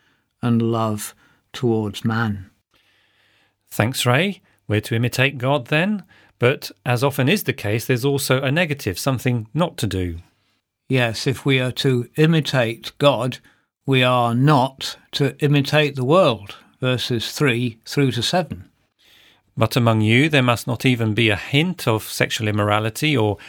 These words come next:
Speaker 2: any kind of impurity or of greed, because these are improper for God's people. Nor should there be obscenity, foolish talk or coarse joking, which are out of place, but rather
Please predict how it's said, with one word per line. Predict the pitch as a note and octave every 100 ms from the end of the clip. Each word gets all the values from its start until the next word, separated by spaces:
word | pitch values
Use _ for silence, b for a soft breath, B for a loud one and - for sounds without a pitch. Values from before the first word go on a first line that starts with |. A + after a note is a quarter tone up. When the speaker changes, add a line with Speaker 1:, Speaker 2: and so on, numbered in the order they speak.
| B -
Speaker 2:
any | C#3 E3+ E3
kind | C#3+ C#3+ B2+
of | A#2
impurity | A#2 G#2 - B2 C3 - D#3 E3
or | C#3+ G#2+ A2
of | A2 F2+ -
greed, | A#2 B2 D3 F3 - B B B
because | D3+ C3+ B2+ A#2+
these | C3+ D#3+ C3+
are | C3 B2+
improper | C3+ B2 - D#3 C3 A#2 A#2
for | C3+
God's | G#2+ G2 G2
people. | - C#3+ C#3 C#3 G2+ F2 - _ _ _ _ B B -
Nor | A2+ D3+ E3
should | - A#2
there | B2 A2+
be | A2+
obscenity, | C3+ - - D#3 C3+ - F#2 E2 b b
foolish | - B2 A2+ B2+ -
talk | F3+ D#3 -
or |
coarse | - C3 A#2 -
joking, | - D3 C3+ A#2+ F#2 F2 b b -
which | D#3
are | D#3 D#3
out | D3 C3+ C#3+
of | -
place, | - C#3 F#2 - - - _ _ _ _ -
but | -
rather | B2 D3+ E3+ E3+ C3 C#3